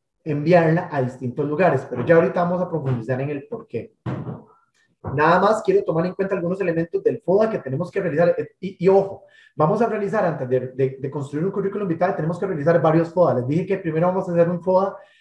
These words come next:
de quién soy yo, quién es Esteban, qué, qué fortalezas, qué debilidades, qué oportunidades, qué amenazas tiene Esteban, ¿verdad? De cara al mercado laboral. Y esto es una visión realmente muy amplia.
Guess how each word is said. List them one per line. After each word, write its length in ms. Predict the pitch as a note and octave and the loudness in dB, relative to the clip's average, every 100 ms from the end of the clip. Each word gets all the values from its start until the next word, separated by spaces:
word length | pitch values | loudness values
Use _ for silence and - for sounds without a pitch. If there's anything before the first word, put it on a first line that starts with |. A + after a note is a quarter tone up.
| _ | _
de 180 | E3 D#3+ | -2 0
quién 200 | F3 F3 | 0 0
soy 200 | F#3 E3 | -2 2
yo, 160 | E3 | 0
quién 160 | D#3+ F3+ | 2 -2
es 100 | F#3 | -4
Esteban, 460 | F3+ - G3+ B2+ | -2 2 2 2
qué, 400 | - D#3+ - - - | 0 0 -2 -10 0
qué 120 | F#3+ | 2
fortalezas, 680 | G#3+ F3+ D#3+ F3+ F3 C#3+ - | 2 2 6 6 4 0 0
qué 220 | F3 F#3+ | 4 8
debilidades, 640 | G3+ F#3+ D#3+ D#3 D#3+ D3+ | 8 8 4 6 4 4
qué 80 | E3+ | 0
oportunidades, 640 | - F#3+ F#3 F3 E3+ D#3 | 0 -6 -4 -2 -2 -2
qué 80 | - | -2
amenazas 500 | F3 G3 G3 G3 - | 0 0 0 -2 -2
tiene 160 | F3 F3+ | -2 -4
Esteban, 420 | - G3 F3+ F3+ | -2 0 2 2
¿verdad? 400 | D3 C3 C#3 D#3 - - _ | 0 0 0 -2 -8 -20 _
De 240 | C3 D#3 | 4 4
cara 200 | D#3+ F3 | 6 4
al 120 | G#3+ F#3 | 4 2
mercado 600 | D#3+ - F3 F#3 F#3+ F#3 | 0 0 0 2 2 2
laboral. 440 | D#3+ C3 B2+ B2+ D#3+ | 2 4 2 0 0
Y 80 | D#3+ | 0
esto 160 | A3 | 2
es 60 | G#3 | -4
una 160 | G#3 | -4
visión 420 | G3 D#3 G3+ G3 C#3+ | -4 0 -2 0 2
realmente 460 | D#3+ E3 E3+ F3 | 4 4 2 0
muy 260 | D#3 D#3 D#3 | 2 2 2
amplia. 300 | C3+ B2 | 0 -4